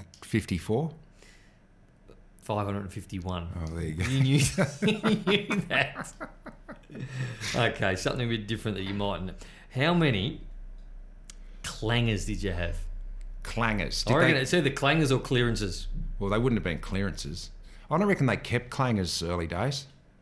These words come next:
Speaker 1: in my career, but all right, I'll have a go at it.
Speaker 2: Well, I can tell you exactly. They, they started keeping them from
Speaker 1: Nine-
Speaker 2: two thousand and one.
Speaker 1: So it is clangers?
Speaker 2: Yeah.
Speaker 1: Okay, so,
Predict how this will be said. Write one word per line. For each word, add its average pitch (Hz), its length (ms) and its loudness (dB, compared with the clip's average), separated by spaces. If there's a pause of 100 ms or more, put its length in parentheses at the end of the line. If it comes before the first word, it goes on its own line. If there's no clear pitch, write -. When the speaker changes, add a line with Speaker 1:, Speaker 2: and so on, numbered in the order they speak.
(420)
Speaker 1:
in 90 100 -4
my 90 140 0
career, 110 240 2
but 139 140 2
all 127 100 6
right, 110 140 6
I'll 135 80 6
have 123 180 4
a 92 40 -2
go 92 240 2
at 127 40 2
it. 165 140 0 (540)
Speaker 2:
Well, 139 240 4
I 147 80 4
can 139 180 2
tell 147 180 4
you 127 100 4
exactly. 113 680 -2
They, 110 300 0
they 117 160 2
started 117 400 0
keeping 110 360 0
them 101 140 0
from 98 200 -2
Speaker 1:
Nine- 113 240 4
Speaker 2:
two 113 60 6
thousand 101 200 2
and 90 140 -2
one. 87 300 -4 (480)
Speaker 1:
So 104 240 2
it 104 60 4
is 110 140 4
clangers? 135 560 2 (400)
Speaker 2:
Yeah. 92 140 -2 (320)
Speaker 1:
Okay, 104 440 0
so, 101 460 2